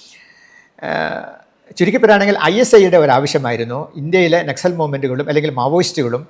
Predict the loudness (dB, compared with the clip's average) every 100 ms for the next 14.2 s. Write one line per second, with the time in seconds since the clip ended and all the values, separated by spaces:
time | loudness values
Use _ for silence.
0 | _ _ _ _ 0 2 2 0 0 0
1 | 0 0 -4 -4 -4 -4 0 0 0 -4
2 | -12 _ _ -6 -4 -4 -8 -6 -6 2
3 | 2 2 0 0 0 -2 -6 -4 -4 -2
4 | -2 -2 0 2 2 2 -4 -6 -6 -8
5 | -6 -8 -6 -6 0 0 0 -2 -4 -2
6 | -4 -6 -8 -14 _ _ -10 -4 -4 -4
7 | -8 -4 -2 4 4 4 0 2 2 0
8 | -2 -6 -6 -4 -2 -2 -2 0 0 0
9 | 0 0 0 0 -2 -2 -6 -8 -8 -10
10 | -6 -8 -8 -10 -8 -6 -4 -6 -8 -12
11 | -16 -16 -16 -8 -2 -2 -4 -10 -8 -6
12 | -4 -6 -10 -2 0 0 -2 -6 -6 -8
13 | -4 -4 -2 0 2 0 -4 -6 -8 -8
14 | -12